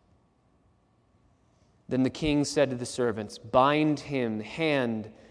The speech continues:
and foot. Throw him into the outer darkness. In that place there will be weeping and gnashing of teeth, because many are called,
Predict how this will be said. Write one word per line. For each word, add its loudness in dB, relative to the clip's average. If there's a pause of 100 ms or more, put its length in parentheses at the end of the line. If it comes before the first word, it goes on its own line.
(140)
and -6
foot. -2 (840)
Throw 8
him 2
into 2
the 2
outer 6
darkness. 4
In 0
that 2
place 2
there 2
will 2
be -2
weeping -2 (420)
and -2
gnashing -2
of -8
teeth, -10
because -2
many 4
are 4
called, 2